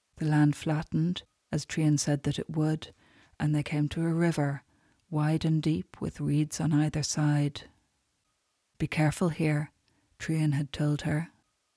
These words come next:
"The shallow ford is watched. You must cross downstream. If the water is high, you may have to swim." Leah was an adequate swimmer,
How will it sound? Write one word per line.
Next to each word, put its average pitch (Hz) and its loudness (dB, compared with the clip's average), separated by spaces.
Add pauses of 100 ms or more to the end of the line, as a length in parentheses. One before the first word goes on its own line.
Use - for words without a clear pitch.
(180)
"The 147 -4
shallow 156 0
ford 160 0
is 151 -2
watched. - -6 (640)
You 170 0
must 156 2
cross 165 0
downstream. 156 2 (500)
If - -4
the 147 0
water 147 0
is - -4
high, 160 0 (280)
you 156 0
may 147 6
have 151 -4
to 156 -8
swim." 156 2 (1160)
Leah 185 4
was 185 -2
an 170 0
adequate - -2
swimmer, 151 2